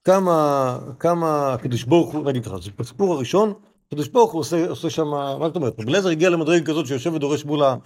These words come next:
מול, אה, מול גביר ירושלים. במקרה, מגיע לשם אורקנוס, ואז כאילו, אה,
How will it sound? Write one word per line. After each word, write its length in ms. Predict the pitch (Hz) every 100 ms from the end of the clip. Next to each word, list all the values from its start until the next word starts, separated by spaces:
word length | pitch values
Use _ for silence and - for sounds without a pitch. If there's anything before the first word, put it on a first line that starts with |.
| - - -
מול, 260 | 156 160 147
אה, 160 | 143 127 143
מול 180 | 151 156
גביר 260 | 135 165
ירושלים. 500 | 156 143 139 123 117
במקרה, 460 | 131 220 320 175 160
מגיע 220 | 160 202
לשם 160 | 160 160
אורקנוס, 520 | 165 165 190 160 123 - _ _ -
ואז 400 | 143 143 151 131
כאילו, 460 | 117 151 151 147 147
אה, 880 | 139 139 139 135 131 131 131 127